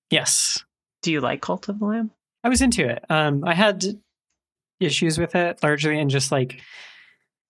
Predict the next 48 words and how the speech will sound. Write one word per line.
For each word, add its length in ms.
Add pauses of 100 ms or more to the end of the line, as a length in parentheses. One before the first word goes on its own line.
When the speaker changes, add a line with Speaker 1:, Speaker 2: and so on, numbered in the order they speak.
(140)
Speaker 1:
I 80
didn't 180
think 120
the 80
combat 600
was 200
that 320 (280)
great. 540 (560)
I, 320
i-, 160
it's 320
the 80
problem 240
that 100
I 40
have 220
with 120
a 60
lot 220
of 60
these 200
games 340
where 100
it 80
tries 340
to 100
be, 100
like, 240
a 60
mashup 420
of 160
this 220
genre 440
and 220
this 160
genre, 540 (340)
where 120
they 100
Speaker 2:
Mm-hmm. 80
Speaker 1:
often 360
will 120
be, 120
like, 300 (460)
neither 400
part 320
of 80
that 240
feels 840